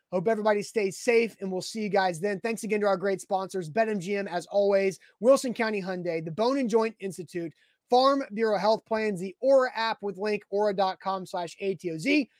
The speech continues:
and Krebs Kubota dot com, and we'll see you guys then. Have a great week. Appreciate it as always.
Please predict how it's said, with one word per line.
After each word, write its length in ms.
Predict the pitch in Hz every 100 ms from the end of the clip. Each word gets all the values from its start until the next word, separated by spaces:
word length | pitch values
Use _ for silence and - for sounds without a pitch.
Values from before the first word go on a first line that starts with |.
| _ _ -
and 260 | 254 269 277
Krebs 380 | - 247 262 214
Kubota 440 | 254 202 226 226
dot 220 | 202 190 -
com, 320 | 202 202 202
and 140 | 180
we'll 100 | 175
see 220 | - 220
you 60 | 214
guys 280 | 202 185 160
then. 280 | 190 185 175 _ _
Have 160 | 208 247
a 60 | 220
great 220 | 220 190
week. 240 | 190 180
Appreciate 460 | 160 - 208 202 196
it 60 | 165
as 200 | 170 165
always. 540 | 151 127 110 -